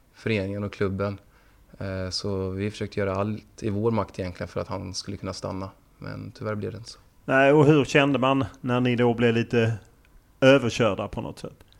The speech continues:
Speaker 1: Nej, det är klart. Vi, som sagt, vi gjorde allt vi kunde, men tyvärr gick ju inte det. Och, eh, nu idag så mår,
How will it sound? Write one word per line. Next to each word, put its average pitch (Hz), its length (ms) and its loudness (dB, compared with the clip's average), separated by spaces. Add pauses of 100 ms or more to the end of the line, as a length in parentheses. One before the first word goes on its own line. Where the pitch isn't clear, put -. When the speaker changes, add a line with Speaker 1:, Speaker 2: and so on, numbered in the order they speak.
(1120)
Speaker 1:
Nej, 101 340 -4
det 107 80 0
är - 20 -2
klart. - 320 0
Vi, 107 260 0
som 101 140 -4
sagt, - 320 -4
vi 104 80 -4
gjorde 104 280 2
allt 95 180 -2
vi 92 40 -6
kunde, 98 440 -2
men 95 420 -4 (200)
tyvärr 107 240 2
gick 98 280 -4
ju 104 60 -2
inte 101 160 -4
det. 104 160 -6 (160)
Och, - 500 -10
eh, 98 320 -6 (1040)
nu 110 320 2
idag 110 360 8
så 110 520 4 (340)
mår, 104 400 -2